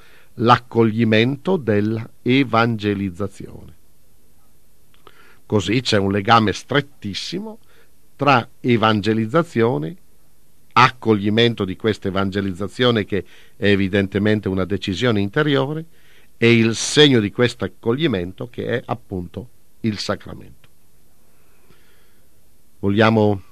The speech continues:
approfondire meglio? Allora, cos'è sacramento? Il sacramento è il segno che ti fa scoprire che una certa determinata situazione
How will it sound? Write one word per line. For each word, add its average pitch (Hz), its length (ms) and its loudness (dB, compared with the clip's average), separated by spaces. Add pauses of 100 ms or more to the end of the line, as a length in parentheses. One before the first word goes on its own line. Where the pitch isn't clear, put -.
(100)
approfondire 101 580 0
meglio? 135 440 0 (800)
Allora, 123 340 4
cos'è 151 380 -4
sacramento? 82 720 -14 (1600)
Il 107 160 0
sacramento 113 880 2 (260)
è 120 420 4 (320)
il 147 260 -2
segno 92 840 -4 (1200)
che 131 180 0
ti 156 140 -4
fa 185 320 2
scoprire 95 920 -4
che 151 300 -2 (500)
una 147 320 0
certa 180 480 0
determinata 117 800 -2
situazione 101 920 -4